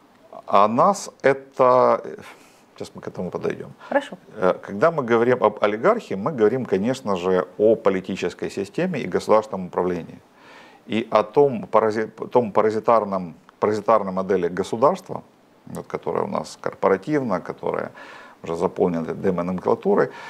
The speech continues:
Speaker 1: которая, э, эксплуатирует тему борьбы с коррупцией не для того, чтобы изменить сам механизм функционирования государства, а для того, чтобы разобраться и побыстрее, да ещё под улюлюканье, выбросить из состава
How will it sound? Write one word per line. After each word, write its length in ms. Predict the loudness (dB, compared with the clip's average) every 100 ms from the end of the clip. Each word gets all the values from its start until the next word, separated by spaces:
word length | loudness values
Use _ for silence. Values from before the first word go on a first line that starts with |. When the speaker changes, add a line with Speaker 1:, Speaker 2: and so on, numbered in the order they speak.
| -16 -18 -12
Speaker 1:
которая, 460 | -6 0 2 4 2
э, 180 | 0 0
эксплуатирует 840 | -2 0 4 4 4 2 2 2 0
тему 260 | 0 2 2
борьбы 320 | 2 2 -2
с 60 |
коррупцией 560 | 0 0 0 0 2 2
не 120 | 0
для 160 | 0 0
того, 240 | 2 0
чтобы 360 | 0 0 0 2
изменить 460 | 2 0 2 2 2
сам 200 | 0 0
механизм 420 | -4 0 0 -2
функционирования 720 | -8 -6 -4 -2 -2 -4 -6
государства, 600 | -10 -10 -12 -14 -18 -14
а 40 | -4
для 120 | -2
того, 220 | 2 0
чтобы 340 | 2 4 4
разобраться 580 | 6 4 2 2 0 0
и 40 | 2
побыстрее, 760 | 2 2 -2 -2 -2 0 0
да 140 | 2 0
ещё 280 | 0 -4 0
под 220 | 0 0
улюлюканье, 680 | 0 2 2 2 2 2
выбросить 600 | 2 2 2 0 -2 -8 -10
из 100 | -4
состава 600 | -4 0 2 4 2